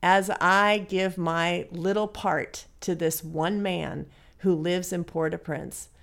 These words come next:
I know that it can feel like a drop in the bucket, but I've also seen what God has done through his church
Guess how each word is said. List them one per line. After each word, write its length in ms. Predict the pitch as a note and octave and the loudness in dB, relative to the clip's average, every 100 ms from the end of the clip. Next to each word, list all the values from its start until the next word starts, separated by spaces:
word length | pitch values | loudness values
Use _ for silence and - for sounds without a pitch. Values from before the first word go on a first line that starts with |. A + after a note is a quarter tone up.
| - - - - | -20 -20 -20 -6
I 180 | F3+ G3+ | 0 2
know 240 | G3+ G3 F#3+ | 4 4 4
that 140 | F3 | 0
it 100 | E3+ | -2
can 140 | E3 | -4
feel 280 | E3 - F3 | -4 -4 -2
like 220 | E3+ D#3 | -2 -2
a 60 | D#3 | -6
drop 420 | D3+ D#3+ D#3+ - | -4 -2 -2 -4
in 100 | D#3+ | -6
the 60 | D#3 | -6
bucket, 500 | D#3 D#3 - - - - _ - | -6 -6 -8 -12 -14 -20 _ -2
but 120 | F3+ | 2
I've 180 | E3 D#3+ | 2 2
also 380 | E3 F3 F3 F3 | 0 -2 0 -4
seen 360 | E3+ D#3+ D3+ D3+ | -4 -6 -6 -6
what 180 | D3+ - | -8 -4
God 240 | D3+ D3+ | -4 -4
has 240 | D#3 D#3 | -6 -10
done 500 | D#3 D#3 D3 D3+ D#3 - | -10 -8 -8 -8 -12 -10
through 280 | - E3 E3 | -4 -2 -2
his 300 | F3 F3 - | -4 -4 -6
church 540 | - E3+ C#3+ - | -6 -4 -4 -6